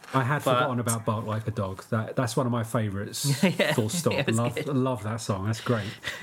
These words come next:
Speaker 2: <laughs> Um, Guilty Simpson, O J Simpson.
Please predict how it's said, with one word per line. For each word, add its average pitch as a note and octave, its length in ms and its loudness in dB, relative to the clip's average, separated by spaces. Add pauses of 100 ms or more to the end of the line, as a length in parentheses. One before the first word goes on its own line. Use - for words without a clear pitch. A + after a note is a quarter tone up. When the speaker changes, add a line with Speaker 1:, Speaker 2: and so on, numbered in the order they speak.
(160)
Speaker 2:
<laughs> D#3+ 100 0 (920)
Um, D3+ 360 4 (1400)
Guilty F3+ 320 0
Simpson, A2+ 680 -2
O C3 140 2
J A2+ 160 -2
Simpson. G2+ 560 -8